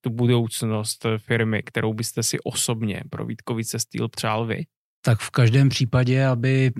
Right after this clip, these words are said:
Speaker 2: eh, jsme fungovali na trhu, aby podnik jako takový, eh, prosperoval a, a existoval ještě minimálně dalších, eh,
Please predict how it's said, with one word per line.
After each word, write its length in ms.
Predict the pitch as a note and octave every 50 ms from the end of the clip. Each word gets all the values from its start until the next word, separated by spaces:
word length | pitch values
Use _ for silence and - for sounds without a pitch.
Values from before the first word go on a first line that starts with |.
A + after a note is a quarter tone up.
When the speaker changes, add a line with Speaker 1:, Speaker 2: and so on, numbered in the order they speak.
| C3+ B2+
Speaker 2:
eh, 40 | B2+ B2 A#2+ A#2 A#2 A#2 A2+ A#2 A#2 A2+ - - _ - G#2 A2+ A#2+ A#2 A#2+ - C3+ C#3 - - -
jsme 280 | - - - B2+ B2+ A2+
fungovali 640 | - - B2 A#2+ A2 A#2+ A#2+ A#2+ B2 B2 B2+ C3
na 120 | B2+ B2 A#2
trhu, 480 | - - A#2 G#2+ A2+ B2 B2+ C3 C3
aby 400 | C3 B2 A#2 G#2+ A#2 B2 B2 A#2+ G#2+ - _
podnik 380 | - A#2 G#2+ G#2+ B2 B2 A#2 -
jako 220 | A#2 A2 - B2
takový, 640 | A#2 A#2 - - - A#2+ A#2+ B2+ B2+ B2+ B2 B2 A#2+
eh, 180 | - - B2 A#2+ A2+ A2 A2 -
prosperoval 840 | - - A#2+ - - - - A#2+ A#2+ B2 A#2 A#2+ A#2+ B2 B2+ B2 B2+ B2
a, 340 | A#2 A#2 A2+ A2 A2+ G#2+ G#2+ A#2 B2
a 280 | B2 A2+ A2 A2+ B2
existoval 760 | A#2 G#2 G#2 A2+ A#2 - - - B2+ A#2 B2 B2 B2 B2+ B2 - - - - - - - - _ _ _ - -
ještě 340 | B2 A#2+ A2 - - - A#2+
minimálně 560 | A#2+ A#2+ A#2 A#2 A#2 A#2+ A#2 A#2+ B2 B2 A#2+
dalších, 680 | A2+ A#2+ A#2+ A2 - - C3+ B2+ A#2+ A#2 - - - B2
eh, 300 | A#2 A2+ A2+ A2+ A2+